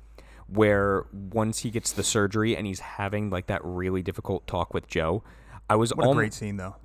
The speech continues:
Speaker 1: It is. It's a fantastic scene, especially, too, when he's talking about, like, you know, a-, Ruben's asking for money just to get his R V back.
Speaker 2: Yeah.
Speaker 1: And Joe says that powerful line of, "You sound like an addict."
Speaker 2: Yeah.
Speaker 1: And it's like,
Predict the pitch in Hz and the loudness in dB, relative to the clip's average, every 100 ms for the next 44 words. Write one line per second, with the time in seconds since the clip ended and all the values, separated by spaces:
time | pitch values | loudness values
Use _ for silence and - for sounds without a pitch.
0 | - 120 113 80 - - 107 - 107 120 | -4 0 2 0 -2 -6 -4 -4 -2 -2
1 | 113 120 117 95 - 107 95 92 - - | 2 0 0 -4 -6 -6 -4 -4 -8 -10
2 | - 117 - 120 135 - 120 113 107 110 | -6 -2 0 2 0 0 0 2 0 -2
3 | 98 - 104 110 104 98 87 95 90 - | -4 0 0 0 -2 0 0 0 -4 -6
4 | - - - - - - 101 90 87 - | -18 -20 -20 -20 -12 -2 2 2 2 2
5 | 101 90 - - 110 127 117 110 95 101 | 0 0 -6 -12 -2 0 2 -2 -2 -2
6 | - 117 92 - 92 92 92 92 82 92 | -2 -4 -6 -4 -4 -2 -2 -2 -4 -6
7 | - 92 82 95 92 87 90 90 92 87 | -6 -6 -6 -8 -6 -2 -2 -2 -6 -6
8 | 76 - - 113 107 104 - - 107 92 | -6 -8 -10 -8 -6 -8 -10 -6 -4 -4
9 | 95 107 107 - 104 95 85 101 95 104 | 0 2 2 0 -2 -4 -4 0 0 0
10 | 95 90 87 85 90 95 87 92 90 78 | 0 0 -2 -6 -6 -6 -4 -2 -4 -6
11 | 80 - 87 85 82 - - 120 104 92 | -10 -8 -6 -6 -10 -12 -8 -4 -4 -6
12 | 123 - - - 101 92 85 92 | -12 -18 -20 -10 -6 -6 -4 -4